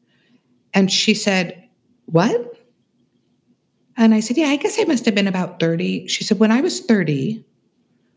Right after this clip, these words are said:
I w-, that happened. There was a man that had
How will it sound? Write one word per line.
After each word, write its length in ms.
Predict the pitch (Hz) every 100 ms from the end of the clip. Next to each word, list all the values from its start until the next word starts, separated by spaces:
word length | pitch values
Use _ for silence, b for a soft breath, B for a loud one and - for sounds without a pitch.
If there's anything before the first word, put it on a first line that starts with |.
| _ _ _ -
I 100 | 202
w-, 280 | 196 190 185 - - _ _
that 180 | 214 233
happened. 560 | - 240 - 160 - - - _ -
There 100 | 214
was 160 | 233 233
a 60 |
man 760 | 190 175 220 208 170 160 165 160
that 140 | 180
had 460 | - 190 185 180